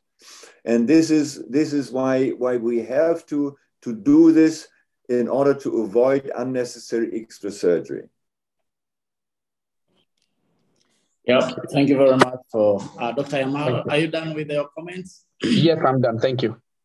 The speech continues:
Speaker 2: Okay, thank you very much for those wonderful comments. Uh, they answer a lot of questions I had. Uh, maybe lastly, Prof, I wanted you to comment about the theory of,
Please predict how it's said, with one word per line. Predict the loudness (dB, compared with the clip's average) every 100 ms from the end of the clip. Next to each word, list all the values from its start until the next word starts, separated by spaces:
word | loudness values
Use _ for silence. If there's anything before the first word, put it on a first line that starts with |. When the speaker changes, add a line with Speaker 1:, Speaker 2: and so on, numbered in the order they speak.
| _ _ _ _ _ -6
Speaker 2:
Okay, | -4 0 0
thank | 0 0
you | 2
very | 2 2
much | 0 -4
for | -6 -6
those | -6 -4
wonderful | -4 -4 -8 -8
comments. | -4 -4 -4 -6 -4
Uh, | -2 -2
they | -2 -6
answer | -12 -10 -4
a |
lot | -4 -4
of | -6
questions | -4 -4 -8 -14 -4
I | -2 -2
had. | 0 -2 -2 -10 _ _ _ _ -2
Uh, | 2 4
maybe | 2 2 2
lastly, | 0 0 -2
Prof, | 0 0 0 -4
I | -2 0
wanted | 0 -2 -4 -6
you | -8
to | -6
comment | -4 -4 -4 -4
about | 0 0 0 -2 -8
the | -10
theory | -6 -2 0 0
of, | -2